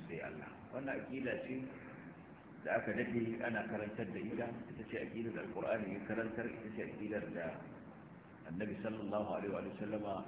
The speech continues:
ya karantar da sahabbansa, "إذا سألت فاسأل الله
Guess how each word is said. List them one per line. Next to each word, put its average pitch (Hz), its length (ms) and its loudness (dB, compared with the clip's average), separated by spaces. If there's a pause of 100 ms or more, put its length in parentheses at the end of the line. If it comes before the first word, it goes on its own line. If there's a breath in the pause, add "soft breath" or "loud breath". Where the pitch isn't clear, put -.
ya 98 120 -6
karantar 104 420 -2
da 90 100 -2
sahabbansa, 107 680 0
"إذا 95 200 -2 (100)
سألت 104 300 -2
فاسأل 101 440 -4
الله 101 300 2